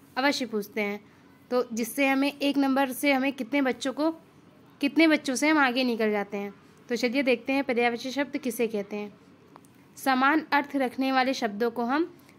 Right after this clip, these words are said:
पर्यायवाची शब्द कहते हैं, अर्थात जिसका कोई दूसरा अर्थ ना हो, जिसका कोई दूसरा अर्थ ना हो, वे शब्द जो भिन्न भिन्न होते हैं, होने पर भी किसी एक अर्थ को स्पष्ट करते हैं, वह कौन से कहलाते हैं? वह पर्यायवाची शब्द कहलाते हैं।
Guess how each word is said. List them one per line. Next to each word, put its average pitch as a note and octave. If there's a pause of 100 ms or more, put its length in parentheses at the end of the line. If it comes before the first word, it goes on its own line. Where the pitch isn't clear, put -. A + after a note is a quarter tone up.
(120)
पर्यायवाची B3+
शब्द G#3+
कहते G3
हैं, G#3+
अर्थात B3
जिसका B3
कोई C4
दूसरा A#3+
अर्थ B3
ना A#3+
हो, D4+ (1400)
जिसका B3
कोई D4+
दूसरा C4
अर्थ A#3
ना A#3+
हो, B3+ (200)
वे C#4+
शब्द D4+
जो B3+
भिन्न C4
भिन्न C4
होते A3+
हैं, A3 (580)
होने C4+
पर D4
भी C#4
किसी C#4+ (220)
एक E4
अर्थ B3+
को C#4+
स्पष्ट B3
करते A3+
हैं, A#3+
वह A#3+
कौन B3
से B3+
कहलाते B3+
हैं? F4 (420)
वह D#4+ (340)
पर्यायवाची A#3+
शब्द G#3+
कहलाते G3+
हैं। G3+